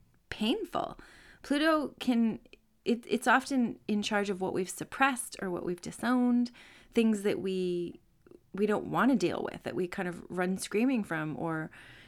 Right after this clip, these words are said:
you know, drink ourselves out of the realization of, or, you know, binge watch ourselves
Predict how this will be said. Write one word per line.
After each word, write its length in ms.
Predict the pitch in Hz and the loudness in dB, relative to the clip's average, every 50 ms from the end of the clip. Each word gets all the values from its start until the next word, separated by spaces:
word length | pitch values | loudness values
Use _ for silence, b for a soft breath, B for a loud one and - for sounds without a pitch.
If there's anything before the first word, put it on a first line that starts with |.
| B B | B B
you 100 | 180 180 | -2 0
know, 220 | 175 165 160 156 | 0 0 0 -2
drink 380 | 160 156 - 196 202 208 202 - | -4 0 2 2 2 2 2 2
ourselves 560 | 202 190 190 - - 185 190 185 175 175 - | 0 0 2 2 2 2 2 2 0 0 0
out 160 | 165 175 175 | 0 0 0
of 120 | 180 175 | 0 -2
the 100 | 175 175 | -2 -2
realization 800 | 170 180 175 175 175 170 170 175 - 175 208 233 - - 196 175 | 0 0 0 0 0 0 -2 0 2 2 2 2 2 -2 -4 -4
of, 400 | - - 170 165 - - 170 - | -2 -2 -2 -2 -4 -6 -10 -10
or, 400 | - - 175 170 160 151 151 165 B B B B B B B - | -6 -6 -4 -4 -4 -4 -6 -8 B B B B B B B -8
you 120 | - 180 | -4 -2
know, 360 | 175 165 160 156 151 156 170 - _ _ _ _ _ _ _ _ _ - - _ _ - - | -2 -2 -2 -4 -4 -6 -8 -12 _ _ _ _ _ _ _ _ _ -20 -20 _ _ -2 6
binge 320 | - 196 202 214 226 220 202 | 6 8 8 8 6 4 4
watch 320 | 185 170 - - - - | 2 2 2 0 0 -2
ourselves 520 | 143 156 175 - - 160 - - - - | -4 -4 -4 -2 -2 -2 -2 -2 -4 -8